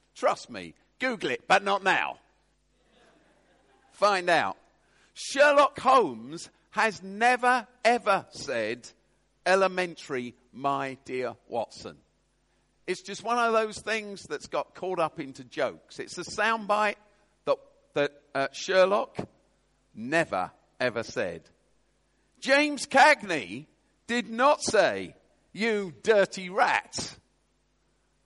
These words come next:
Watch the film. He doesn't say it. Jesus never said, "What God has joined together,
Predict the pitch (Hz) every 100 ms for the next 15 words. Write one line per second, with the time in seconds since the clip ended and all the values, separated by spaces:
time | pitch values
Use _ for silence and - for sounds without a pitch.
0 | _ _ _ - 156 - 175 170 226 160
1 | 92 - _ _ _ _ 139 147 156 156
2 | 139 185 170 113 - _ _ _ _ _
3 | _ _ _ _ _ _ _ _ - 285
4 | 285 208 165 123 - - - _ - 131
5 | 170 220 247 147 107 78 _ - - 147
6 | 98 85 80 - _ _ _ _ _ _
7 | _ 165 180 - - 185 175 165 135 -
8 | _ - 175 151 - 180 160 143 160 139
9 | 156 131 113 107